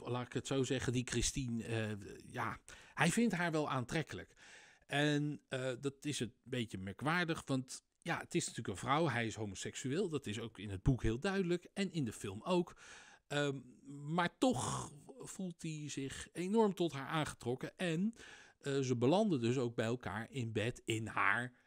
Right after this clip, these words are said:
huis en ook haar, eh, schoonheidssalon. Eh, na een wilde nacht, eh,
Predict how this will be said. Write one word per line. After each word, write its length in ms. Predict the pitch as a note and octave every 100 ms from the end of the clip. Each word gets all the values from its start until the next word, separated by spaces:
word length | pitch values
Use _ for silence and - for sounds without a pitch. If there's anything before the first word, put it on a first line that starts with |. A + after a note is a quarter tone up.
| _
huis 540 | - F#2 A#2 B2+ -
en 320 | - G2+ G2 -
ook 260 | F#2+ G2
haar, 360 | - F2 F2+ F#2+
eh, 200 | G2+ G2
schoonheidssalon. 840 | - A3 D3+ G2 - F#2+ E2+ E2 - _ _ _ _
Eh, 100 | C#2+ - B2+
na 340 | D3+ D#3 C3
een 140 | B2+
wilde 340 | B2 F3+ C3 G#2+
nacht, 480 | C#3 G3 G3 - - - -
eh, 340 | D3+ C#3+ C3